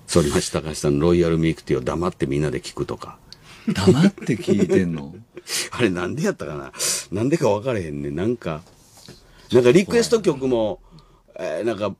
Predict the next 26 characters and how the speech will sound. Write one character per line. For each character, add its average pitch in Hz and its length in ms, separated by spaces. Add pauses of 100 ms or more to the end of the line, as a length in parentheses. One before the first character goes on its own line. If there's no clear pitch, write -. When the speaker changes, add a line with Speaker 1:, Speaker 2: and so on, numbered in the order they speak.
Speaker 1:
募 101 180
集 113 180
し 117 140
ま - 140
す - 220
み 101 120
た 92 80
い - 20
な、 87 60
そ 123 120
の 123 100
場 101 100
の 85 120
ノ 87 140
リ 90 120
で。 87 280 (540)
Speaker 2:
黙 101 240
っ - 60
て - 200
聞 - 160
く 107 100
の 95 120
が 78 120
怖 82 300
い 69 80
な。 67 280